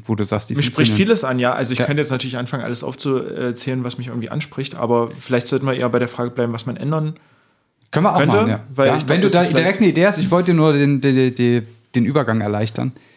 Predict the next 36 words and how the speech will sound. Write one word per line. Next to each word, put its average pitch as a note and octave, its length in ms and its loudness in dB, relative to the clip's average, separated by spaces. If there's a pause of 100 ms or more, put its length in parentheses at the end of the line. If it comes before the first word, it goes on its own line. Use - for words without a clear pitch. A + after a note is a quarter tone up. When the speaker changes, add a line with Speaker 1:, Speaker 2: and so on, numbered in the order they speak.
(300)
Speaker 2:
<laughs> F#3+ 60 4 (440)
Speaker 1:
Aber D#3+ 360 2
gerne, F3 440 2
gerne. C#3+ 180 0
Also C#3+ 140 2
wenn E3+ 120 4
du F3 60 4
Ideen D#3 260 2
hast, F#3+ 240 0
äh, C#3+ 340 2
äh, C3+ 40 2
schieß - 260 -2
sie, C3+ 220 0
schieß - 200 -2
sie C#3 80 0
gerne C#3+ 220 2
raus. A2+ 400 -2
Speaker 2:
Also C#3+ 180 2
ich F#3+ 220 0
würd G3+ 100 2
mich F3 160 2
freuen, D#3 520 0
wenn C3+ 200 -2
unsere B2+ 280 0
Landesregierung, C#3 920 -2
äh, C#3+ 80 -6
Regierung C3 480 -4
einfach C#3 160 -2
ein C#3+ 120 -2
paar C#3 180 -4
leere C#3+ 340 4
Räume D#3+ 420 0
baut D3 480 0
mit C3 180 -6
einer C3 100 0
Steckdose, C#3+ 760 -2